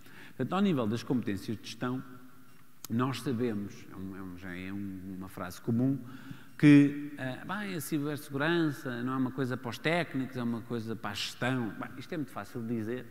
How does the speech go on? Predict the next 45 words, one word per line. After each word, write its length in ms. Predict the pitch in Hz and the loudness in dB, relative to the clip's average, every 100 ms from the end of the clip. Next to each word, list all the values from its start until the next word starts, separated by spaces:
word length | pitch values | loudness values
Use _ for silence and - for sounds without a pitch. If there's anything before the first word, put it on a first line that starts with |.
| - - - | -16 -18 -14
depois 180 | - 120 | -4 0
nós 160 | 120 | 0
fazemos 380 | - 117 117 107 | 0 0 0 0
as, 180 | 107 98 | -2 -4
as 160 | - 101 | -8 -8
sessões 500 | - - 139 135 131 - - - - | -8 -2 0 0 -2 -10 -14 -16 -4
e 80 | 120 | 2
em 80 | 123 | 4
vez 160 | 131 | 4
de 60 | 110 | 4
virem 160 | 120 120 | 2 0
os 60 | |
presidentes 440 | 110 110 113 110 - | -4 -4 -4 -4 -6
dos 80 | |
conselhos 340 | - 110 113 101 | -8 -4 -2 -2
de 60 | |
administração, 680 | 104 92 - 95 - 123 123 123 - - - | -2 -2 -4 -8 -2 0 0 -4 -12 -12 0
vêm 180 | 131 131 | 6 6
os 100 | 110 | 6
diretores 400 | 120 104 120 110 | 4 4 2 4
informáticos. 720 | 117 131 120 87 - - - | 2 2 2 2 -4 -12 -12
Portanto, 320 | - 104 - | -8 -8 -8
este 200 | 202 - | -8 -8
é 40 | |
sempre 280 | 226 226 180 | -6 -4 0
um 100 | 180 | 2
desafio. 580 | 143 165 139 - 110 85 - - - - - | 2 0 -2 -2 -2 -2 -8 -16 -16 -16 -8
Isto 280 | 98 - 131 | -8 -2 0
é 100 | 123 | 2
verdade 480 | 127 135 135 98 | 2 2 2 2
no 100 | 92 | -2
slide, 480 | 101 - 143 165 185 | -4 -4 -2 0 -2
é 60 | 143 | -4
verdade 380 | 110 107 104 107 | -2 -2 0 0
na 100 | 113 | 0
teoria, 500 | - 127 135 143 147 - - - - | 2 4 4 2 -2 -10 -14 -16 -8
eh, 140 | 120 - | -6 2
mas 300 | 123 143 135 | 4 4 4
na 100 | 139 | 0
prática 580 | - 113 113 120 - 120 | 0 -2 -2 -6 -6 -4
é 40 | |
difícil. 520 | 107 101 82 76 - - | -4 -6 -8 -12 -14 -4
E 160 | 139 | 0
é 60 | 165 | 0
difícil 680 | 165 151 - 120 - 127 | 0 -2 -2 -2 -2 -6